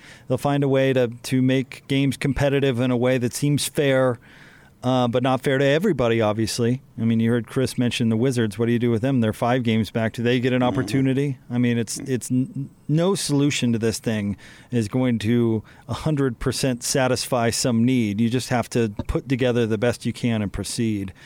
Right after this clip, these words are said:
Speaker 1: And it's gotta be in some sort of doable fashion, which means you can't get too complicated.
Speaker 2: Okay. Well,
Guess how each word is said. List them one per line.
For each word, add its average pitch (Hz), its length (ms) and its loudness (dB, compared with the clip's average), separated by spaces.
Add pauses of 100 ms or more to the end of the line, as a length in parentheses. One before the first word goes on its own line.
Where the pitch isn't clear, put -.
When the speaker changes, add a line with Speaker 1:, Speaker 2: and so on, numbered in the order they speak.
(180)
Speaker 1:
And 151 140 0
it's 143 100 -4
gotta 165 220 0
be 135 160 2
in 127 140 2
some 143 260 -2
sort 127 320 0
of 113 180 -2 (240)
doable 135 540 0
fashion, 143 480 0
which 123 220 0
means 143 180 0
you 131 80 -2
can't 127 240 -2
get 113 160 -2
too 127 160 -2
complicated. 101 680 -6 (600)
Speaker 2:
Okay. 120 480 -2
Well, 143 240 -2